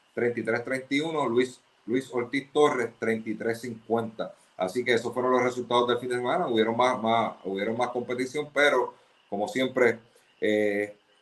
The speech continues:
no hay, ¿verdad? No hay mucha accesibilidad a, a los resultados y a, y a las noticias por ser un deporte menor para efectos de me-, de, de media.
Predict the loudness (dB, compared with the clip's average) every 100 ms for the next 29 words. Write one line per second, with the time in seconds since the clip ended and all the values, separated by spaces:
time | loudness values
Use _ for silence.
0 | _ -2 2 6 6 6 6 4 4 4
1 | 0 0 0 0 0 -2 2 2 2 4
2 | 6 6 4 4 4 4 0 -2 -8 2
3 | 4 6 4 2 2 0 0 -4 -6 -6
4 | -10 -14 -10 -12 -6 -6 -6 _ _ _
5 | -2 0 2 2 2 2 0 0 2 0
6 | 0 0 0 -2 -8 -6 -2 0 0 -2
7 | -4 -6 -6 -6 -8 -12 -8 -6 -6 -8